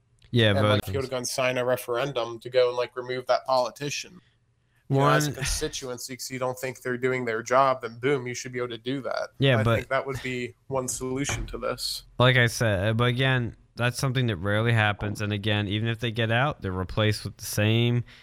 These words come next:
Speaker 1: you know, crap, just different face. And that's been the inherent problem for the past, like, thirty years of our system.
Speaker 2: Well, I, well, that's, I think, another problem with that is the fact that we have a two-party system.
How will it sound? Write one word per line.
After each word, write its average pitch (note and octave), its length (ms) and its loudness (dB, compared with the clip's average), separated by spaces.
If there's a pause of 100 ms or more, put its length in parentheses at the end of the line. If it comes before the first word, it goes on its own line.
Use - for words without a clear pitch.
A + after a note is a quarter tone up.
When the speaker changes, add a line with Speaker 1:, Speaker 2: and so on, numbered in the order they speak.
(120)
Speaker 1:
you A2+ 140 2
know, A2 120 4
crap, A#2+ 400 2
just F#2+ 260 -2
different G2+ 360 0
face. F#2+ 460 0
And G2 260 0
that's - 460 -2 (100)
been G#2 220 2
the G2 80 4
inherent G#2 400 2
problem G#2+ 260 2
for G2 80 -4
the F2+ 60 -4
past, F#2+ 260 0
like, F#2+ 140 -2
thirty F#2+ 280 0
years F#2+ 240 0
of F2+ 120 -10
our F2+ 120 0
system. F#2+ 580 -2 (440)
Speaker 2:
Well, G#3 140 -2
I, G#3 80 2 (100)
well, G#3+ 220 6
that's, G#3 260 -2
I F3 120 0
think, E3+ 240 -6
another D#3 320 -2
problem B2+ 300 -2
with B2 140 -10
that C3 200 2
is A#2+ 100 -4
the - 80 -8
fact B2+ 280 -2
that C3 60 -10
we C3 80 -8
have A#2+ 80 -8
a A#2+ 40 -12
two-party A#2 500 -6
system. - 580 -6